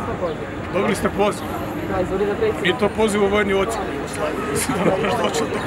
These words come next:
Speaker 2: hapse. Ne, ne moraš doći, dobiš poziv, ti ne dođeš, ne. Ne preneseš. Mi smo demokratsko društvo bez obzira na to što nas žele ugušiti i porobiti u stvari.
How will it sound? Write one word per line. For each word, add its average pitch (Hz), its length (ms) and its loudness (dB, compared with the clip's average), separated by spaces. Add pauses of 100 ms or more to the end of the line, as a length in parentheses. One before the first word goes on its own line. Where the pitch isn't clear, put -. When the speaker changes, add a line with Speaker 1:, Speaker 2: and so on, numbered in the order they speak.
Speaker 2:
hapse. 170 300 -2
Ne, 214 260 -2 (120)
ne 226 140 -2
moraš 240 300 -2
doći, 202 240 0
dobiš 196 220 -4 (140)
poziv, 226 260 -2 (340)
ti 226 80 -2
ne 220 120 0
dođeš, 214 360 -2 (120)
ne. 151 140 -4 (440)
Ne 170 80 -2
preneseš. 196 560 0 (1000)
Mi 196 60 -2
smo 196 160 -2
demokratsko 180 540 2 (100)
društvo 202 360 0
bez 160 140 -4
obzira 170 420 0
na 156 280 2 (720)
to 190 160 4
što 170 440 2 (500)
nas 165 180 -2
žele 185 180 2
ugušiti 156 600 -4 (1000)
i 143 100 -4 (460)
porobiti 175 460 2
u - 40 -4
stvari. - 320 -4